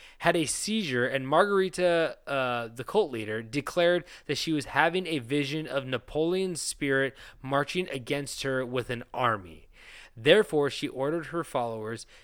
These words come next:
to take up any weapons they could find to fight this army. Oof, I don't think you're gonna. Napo-, Napoleon got good weapons. You got rolling pin. <laughs>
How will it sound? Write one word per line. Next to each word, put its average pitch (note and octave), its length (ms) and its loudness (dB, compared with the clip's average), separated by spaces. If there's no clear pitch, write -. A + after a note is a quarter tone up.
to A2+ 100 -14
take D3 300 -4
up C#3+ 180 -4
any G#3 340 2
weapons A#2 680 0
they B2+ 140 0
could F#3+ 180 -4
find A#2 500 0
to B2+ 120 -4
fight C3 460 -2
this A#2 300 -6
army. F#2 500 -6
Oof, G2 460 -20
I - 40 -12
don't A#2+ 220 -10
think A#2+ 220 -12
you're G#2+ 100 -12
gonna. G2+ 260 -14
Napo-, C#3+ 520 -4
Napoleon C#3 760 0
got G2+ 280 0
good B2 240 -2
weapons. G2 500 -10
You D3 140 -8
got G#2+ 380 -2
rolling A2 460 -2
pin. - 360 -12
<laughs> - 60 -20